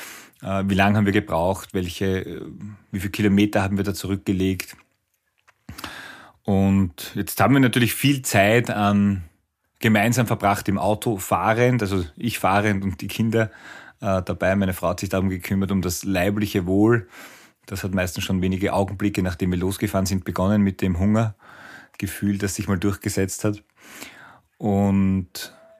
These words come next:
wir sind draufgekommen, nachdem wir am Anfang eher schleißig waren beim Tagebuchschreiben,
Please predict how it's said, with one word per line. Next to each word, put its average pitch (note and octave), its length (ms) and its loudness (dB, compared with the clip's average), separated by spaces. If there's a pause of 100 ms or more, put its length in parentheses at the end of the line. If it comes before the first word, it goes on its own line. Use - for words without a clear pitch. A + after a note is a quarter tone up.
(340)
wir D#3+ 80 2
sind E3 220 4
draufgekommen, C3 960 4 (140)
nachdem G2+ 400 0
wir G#2 80 6
am G2 80 0
Anfang G2+ 440 0 (920)
eher G2+ 180 -4
schleißig B2+ 520 0
waren A#2+ 140 4
beim A#2+ 120 0
Tagebuchschreiben, G#2+ 800 0